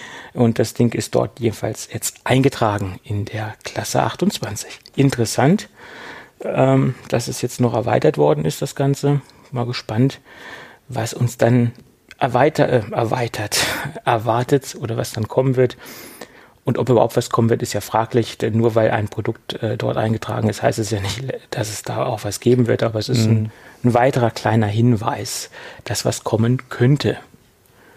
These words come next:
Speaker 1: Vielleicht wird's ja denn doch noch eine Spielekonsole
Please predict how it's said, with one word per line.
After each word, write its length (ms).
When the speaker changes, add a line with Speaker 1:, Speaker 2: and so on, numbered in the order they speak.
Speaker 1:
Vielleicht 460
wird's 180
ja 80
denn 180
doch 220
noch 200
eine 380
Spielekonsole 1080